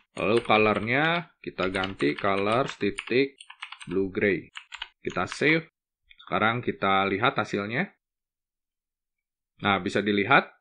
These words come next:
sekarang background-nya udah berubah ya. Jadi warna blue gray. Sekarang kita akan coba tambahkan button pada button menu bar-nya.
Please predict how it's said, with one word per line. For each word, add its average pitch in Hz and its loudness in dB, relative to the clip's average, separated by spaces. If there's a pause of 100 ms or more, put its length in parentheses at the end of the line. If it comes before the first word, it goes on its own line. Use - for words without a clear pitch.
(200)
sekarang 143 0
background-nya 113 2
udah 101 2
berubah 107 2
ya. 123 2 (360)
Jadi 92 2
warna 92 -2
blue 98 -2
gray. 98 0 (640)
Sekarang 135 2
kita 170 6
akan 151 2
coba 135 4
tambahkan 123 2
button 110 0
pada 127 2
button 123 0
menu 104 -2
bar-nya. 104 0